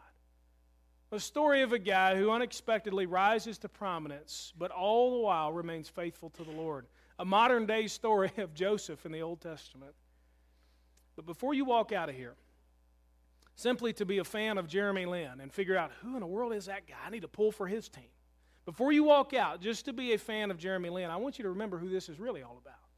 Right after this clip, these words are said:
The story we read about Joseph, the notes we see here about Jeremy Lin, tho-, those aren't really about those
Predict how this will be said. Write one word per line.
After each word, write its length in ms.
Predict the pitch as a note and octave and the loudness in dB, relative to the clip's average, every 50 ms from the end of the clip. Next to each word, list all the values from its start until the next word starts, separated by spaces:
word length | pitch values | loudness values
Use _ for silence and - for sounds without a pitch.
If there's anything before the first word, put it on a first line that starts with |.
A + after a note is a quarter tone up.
| _ _ _ _ _ _ _ _ _ _ _ _ _ _ _ _ _ _ _ _ _ _ _ _ _ _ _ _ _ | _ _ _ _ _ _ _ _ _ _ _ _ _ _ _ _ _ _ _ _ _ _ _ _ _ _ _ _ _
The 100 | - E3 | -12 -12
story 360 | D#3 - - C#4 D4+ D4+ C#4+ C4+ | -10 -4 -2 0 2 2 2 0
we 20 | |
read 200 | B3 B3+ C4 B3 | 0 0 0 0
about 280 | G3+ G#3+ G#3+ G3+ F#3 F3 | 2 2 0 0 -2 -4
Joseph, 600 | D#3 F3+ F#3+ G3 F#3+ - G#3+ G#3 - - - - _ _ _ _ _ _ _ _ _ _ _ _ _ _ _ _ _ _ _ _ _ _ _ D#3+ D3+ - | -2 0 0 0 0 -2 -8 -12 -12 -16 -20 -20 _ _ _ _ _ _ _ _ _ _ _ _ _ _ _ _ _ _ _ _ _ _ _ -16 -10 -8
the 240 | G#3 G3 E3 G3+ | -6 -4 -2 0
notes 360 | G3+ G3+ G#3+ B3 C#4 C4+ - - | 0 2 4 4 2 2 -2 -6
we 120 | A#3+ A#3 | -6 -4
see 240 | - - - B3 G#3+ | -4 -4 -4 -4 -2
here 180 | F#3 A3 A#3 | 0 4 4
about 300 | A#3 G#3+ G#3+ G3+ F#3 F3 | 4 6 4 2 0 -2
Jeremy 340 | D3+ F#3 G#3 G#3+ G#3+ G#3+ G3 | -4 -2 0 0 0 0 -2
Lin, 300 | F3+ F3 E3+ E3+ F3 F3 | -2 -4 -4 -4 -4 -2
tho-, 240 | E3+ G#3+ C4 D4 B3 | 0 0 0 0 0
those 240 | G3+ A#3+ D4 C#4 C#4 | 0 -2 0 2 2
aren't 220 | C#4+ C4+ G#3+ G#3 | 0 0 0 -2
really 340 | F#3 F3+ G#3+ A#3+ B3 A3+ G#3 | -2 0 0 0 2 2 2
about 420 | F#3 D#3+ F3 F3 F3 F3 - - | 2 2 0 -2 -2 -4 -8 -8
those 380 | D#3 E3+ F#3 G3 F#3+ E3 - | -2 0 0 0 -2 -4 -10